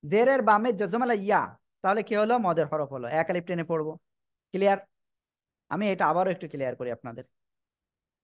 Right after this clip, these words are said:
দেখেন সবাই আবারও, জবরের বাম পাশে খালি আলিফ, এক আলিফ টান। জেরের বাম পাশে জজমালা ইয়া, এক আলিফ টান। ঠিক আছে?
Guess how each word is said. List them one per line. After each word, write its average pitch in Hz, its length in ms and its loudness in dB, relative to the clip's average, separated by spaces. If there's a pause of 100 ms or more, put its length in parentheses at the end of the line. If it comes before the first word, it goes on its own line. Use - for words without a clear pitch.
(640)
দেখেন 185 280 0
সবাই 165 200 -2
আবারও, 120 260 -6 (560)
জবরের 214 400 2
বাম 208 200 4
পাশে 220 200 -4
খালি 214 280 -2
আলিফ, 143 200 -4 (220)
এক 196 160 0
আলিফ 175 180 -2
টান। 127 160 -6 (1200)
জেরের 247 340 4
বাম 208 260 4
পাশে 208 260 -2 (240)
জজমালা 196 440 0
ইয়া, 160 300 2 (880)
এক 180 160 0
আলিফ 156 240 0
টান। 120 160 -6 (720)
ঠিক 170 120 -4
আছে? 196 240 2